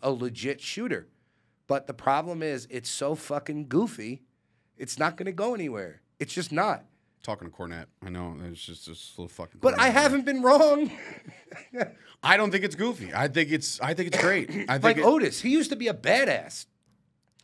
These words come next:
Speaker 1: Ask Chris Payne. Beat the shit out of him. That was another one of my matches that I laughed at with Payne in.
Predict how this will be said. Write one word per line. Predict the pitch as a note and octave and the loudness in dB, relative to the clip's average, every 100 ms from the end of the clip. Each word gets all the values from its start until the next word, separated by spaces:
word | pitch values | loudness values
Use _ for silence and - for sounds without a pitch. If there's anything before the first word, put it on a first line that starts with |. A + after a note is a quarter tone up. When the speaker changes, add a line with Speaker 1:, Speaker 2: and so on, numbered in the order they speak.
| _ | _
Speaker 1:
Ask | - A3 - | 2 2 2
Chris | C#4 C4+ | 2 2
Payne. | - C4 C#4 C3 - _ _ | 2 2 2 -2 -6 _ _
Beat | A3 A3+ | 0 0
the | F#3 | -2
shit | - B3+ | 2 4
out | G#3+ B2 | 4 2
of | F#2+ | -4
him. | G#2 | -2
That | F#3+ | 0
was | D#3+ | 0
another | G#3+ G#3 | -2 -2
one | D3 | -2
of | C3 | 0
my | A2+ - - | -2 -4 -4
matches | B2+ C3+ - A#2+ | 2 2 2 -6
that | A#2+ | -4
I | A#2+ | -4
laughed | A#2+ B2 A#2+ | -2 -4 -4
at | A#2 A2+ | -6 -8
with | A#2+ | -6
Payne | C3 A#2+ | -4 -2
in. | A2+ G#2 | -2 -4